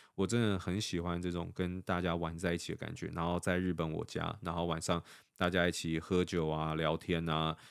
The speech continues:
然后讲干话这种感觉，然后呢，去，一起去迪士尼玩，一起去迪士尼看烟火。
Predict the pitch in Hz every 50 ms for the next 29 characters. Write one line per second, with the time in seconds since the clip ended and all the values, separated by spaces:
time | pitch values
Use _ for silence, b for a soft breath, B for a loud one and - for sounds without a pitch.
0 | B B - 82 80 87 87 82 - 78 78 82 90 87 85 85 87 87 82 80
1 | 80 - 82 78 80 - - - 82 - - - - - b b b b b -
2 | 87 85 87 87 87 85 82 82 80 80 82 80 - - - - 98 90 92 80
3 | - 87 80 - 85 82 - - 92 85 80 78 80 78 82 82 82 85 87 90
4 | - 85 78 - 90 80 - 82 80 - - 85 80 78 78 78 - - - 92
5 | 90 87 85 85 87 87 80 78 -